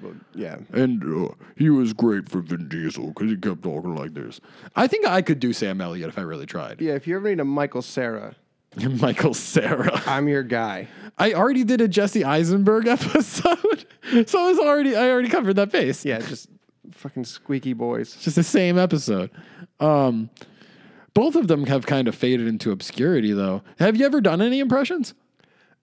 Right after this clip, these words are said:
Speaker 1: Um, I can do really strong, like, six-second physical impressions.
Speaker 2: Oh, that's great podcasting content.
Speaker 1: Yeah, no, it's good for radio. Um, but, yeah, my voice, I don't have a lot of control over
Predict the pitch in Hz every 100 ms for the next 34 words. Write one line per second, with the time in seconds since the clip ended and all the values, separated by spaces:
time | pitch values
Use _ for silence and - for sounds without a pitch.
0 | - 175 170 165 - 180 233 226 208 220
1 | 196 147 156 175 151 147 _ _ _ _
2 | _ _ _ _ _ _ _ - - _
3 | - 165 147 151 170 - 139 131 - -
4 | 147 - - 139 143 117 - 131 139 151
5 | 156 160 160 165 180 196 190 - _ _
6 | - 147 165 139 143 151 156 - 131 135
7 | 101 92 101 - 98 98 82 147 185 160
8 | 175 165 - 180 180 180 139 131 113 107
9 | - 110 123 123 113 95 - 127 143 -
10 | _ _ - 143 113 139 147 135 151 156
11 | 147 - 131 147 156 143 139 135 - 139
12 | - 131 131 120 123 117 123 123 135